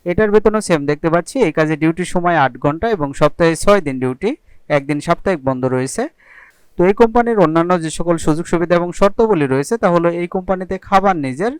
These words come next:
আর প্রার্থীর বয়স হতে হবে উনিশ থেকে পঁয়ত্রিশ বছর। আর এই কোম্পানিতে আকামা, বাসস্থান, চিকিৎসা সবকিছু কোম্পানি বহন করবে। আর এই ভিসা কোনো প্রকার রিপ্লেস বা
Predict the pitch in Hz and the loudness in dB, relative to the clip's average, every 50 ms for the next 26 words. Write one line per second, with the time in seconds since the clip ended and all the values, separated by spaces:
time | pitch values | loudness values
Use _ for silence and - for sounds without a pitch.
0 | - _ - - 131 135 143 139 - - 165 170 185 - - 220 202 170 151 156 | -12 _ -8 -4 -2 -2 -2 -2 0 2 4 4 4 2 0 0 2 4 4 4
1 | 156 - 180 165 185 180 180 175 180 175 151 139 143 143 - 160 151 147 156 156 | 2 0 -2 0 4 4 4 4 4 2 2 0 -2 -4 -4 -6 -6 -6 -4 -2
2 | 190 202 220 - 202 147 135 131 131 135 135 - - 233 269 - - _ _ _ | -2 -2 0 0 -2 -2 -2 -4 -6 -6 -4 -2 0 -2 -2 -2 -8 _ _ _
3 | _ - _ _ - _ 139 139 139 131 175 196 202 - 233 226 254 240 240 233 | _ -20 _ _ -10 _ 0 0 0 2 0 0 2 2 2 2 0 -2 -2 2
4 | - 214 160 147 - 180 185 190 180 147 143 151 - 175 160 - 185 175 165 156 | 4 4 4 4 4 2 0 2 2 2 0 0 0 -4 -6 -6 -6 -6 -6 -6
5 | 160 139 156 147 - 175 165 156 - 143 - - 143 131 151 - - 196 208 - | -8 -8 -8 -4 -4 -4 -2 -2 -4 -4 -4 -6 -6 -8 -6 -6 -8 -8 -4 -4
6 | 214 208 214 208 180 143 131 131 131 127 127 135 135 143 156 208 254 339 - _ | -4 -4 -4 -4 0 0 0 0 0 -4 -2 -2 -2 0 0 0 -2 -2 -4 _
7 | _ _ _ _ _ - 143 135 135 - 170 196 202 202 226 220 - 226 - 185 | _ _ _ _ _ 0 0 0 0 2 2 2 2 2 0 -2 -2 -2 -2 -2
8 | 165 175 170 - 180 170 190 185 170 151 147 147 - 170 175 175 165 156 156 151 | -2 -2 0 0 0 0 0 -2 -2 -4 -6 -6 -2 -2 -2 -2 0 0 0 0
9 | 156 156 151 156 | 0 0 -2 -6